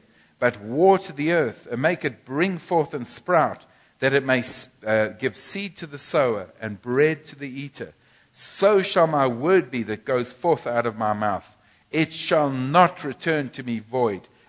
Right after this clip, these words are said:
And when we pray, we say, God, we're praying for so-and-so, that you give them words that they can speak your word boldly,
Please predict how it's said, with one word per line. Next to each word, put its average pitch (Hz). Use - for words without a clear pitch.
And 135
when 131
we 185
pray, 175
we 127
say, 139
God, -
we're 131
praying 202
for 165
so-and-so, 175
that 170
you 175
give 190
them 151
words 180
that 143
they 165
can 156
speak -
your 202
word 180
boldly, 175